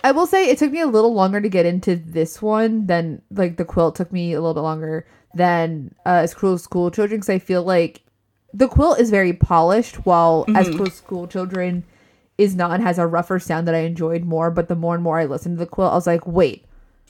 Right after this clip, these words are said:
Speaker 2: Yeah.
Speaker 1: there's, there's something special here.
Speaker 2: Well, it's
Speaker 1: This is good."
Speaker 2: it's definitely, like, a more grown-up sound, and it's not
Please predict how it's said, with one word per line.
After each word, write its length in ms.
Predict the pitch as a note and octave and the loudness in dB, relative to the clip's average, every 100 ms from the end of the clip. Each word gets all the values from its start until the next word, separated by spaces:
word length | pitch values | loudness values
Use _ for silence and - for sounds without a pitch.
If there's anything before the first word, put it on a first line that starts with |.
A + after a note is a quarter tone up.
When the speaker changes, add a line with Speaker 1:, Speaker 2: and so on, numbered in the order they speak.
| _ _ | _ _
Speaker 2:
Yeah. 220 | - F3 G2 | -6 -2 0
Speaker 1:
there's, 260 | D#4+ D#4 G3 | 0 -2 0
there's 280 | A#3+ C#4+ | 2 2
something 320 | C#4 G#3 F#3 F3+ | 0 -2 -2 0
special 320 | F#3 F3+ D#3+ | 0 0 -2
here. 320 | D3 E2+ F#3 | -4 -4 -6
Speaker 2:
Well, 140 | B3 - | -6 -6
it's 280 | D4 - - | -6 -4 2
Speaker 1:
This 180 | A#3 | 2
is 140 | A3 F#3+ | 0 0
good." 420 | F#3 D3 D#3 F#3 | 0 0 -6 -8
Speaker 2:
it's 180 | B3+ - | -8 -6
definitely, 340 | A3 A#3 C#4+ | -6 -6 -6
like, 140 | D4 D4 | -6 -4
a 60 | |
more 280 | A3 G3 G3 | -4 -4 -4
grown-up 480 | F3+ F3 E3+ F3+ F3 | -4 -6 -4 -6 -6
sound, 400 | F#3 E3 E3 E3 | -6 -4 -4 -4
and 120 | F#3 | -4
it's 200 | E3+ - | -6 -6
not 420 | F#3 F3 E3+ F#3+ | -6 -4 -4 -6